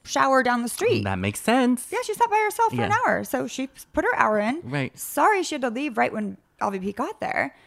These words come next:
Speaker 1: but I do see L V P trying to,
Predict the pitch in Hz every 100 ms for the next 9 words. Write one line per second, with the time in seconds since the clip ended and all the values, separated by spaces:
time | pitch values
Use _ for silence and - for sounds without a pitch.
0 | _ - 220 214 - _ _ _ - 240
1 | 247 339 - 285 226 220 214 226 190 -
2 | 214 208 - 185 170